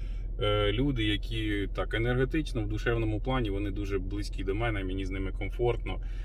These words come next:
Люди позитивні, такі ж, як і я, з таким же ставленням до життя, до деяких речей, до техніки. І в цьому задоволення, в цьому кайф від роботи, яку я виконую. Так, квадрогараж.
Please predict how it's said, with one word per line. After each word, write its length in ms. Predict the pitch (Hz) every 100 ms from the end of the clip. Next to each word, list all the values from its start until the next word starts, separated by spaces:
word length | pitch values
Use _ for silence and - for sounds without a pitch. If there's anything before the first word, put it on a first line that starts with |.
| - 107
Люди 260 | 110 104
позитивні, 600 | - 98 98 - 113 101
такі 260 | 87 - 95
ж, 80 | 95
як 160 | 92
і 40 | 104
я, 320 | 123 127 104
з 80 | -
таким 340 | 95 104 98
же 80 | 92
ставленням 680 | - 110 104 95 92 92 87 - - - -
до 140 | 101
життя, 380 | 95 98 131 127
до 120 | 101
деяких 400 | 95 92 - 87
речей, 360 | 95 95 123 117
до 120 | 92
техніки. 560 | 127 123 101 92 92 - - - - -
І 460 | 113 110 110 107 104
в 100 | 98
цьому 300 | 139 127 107
задоволення, 640 | 107 123 151 135 107 98
в 60 | 92
цьому 320 | 135 113 98
кайф 400 | 117 113 98 95
від 260 | 92 87
роботи, 600 | 92 95 98 101 120 107
яку 260 | 92 - 98
я 100 | 95
виконую. 480 | 90 - 90 85 85 - - - - - - - - - - - - - - - - - - - -
Так, 200 | 135 117 -
квадрогараж. 680 | 135 143 156 151 147 123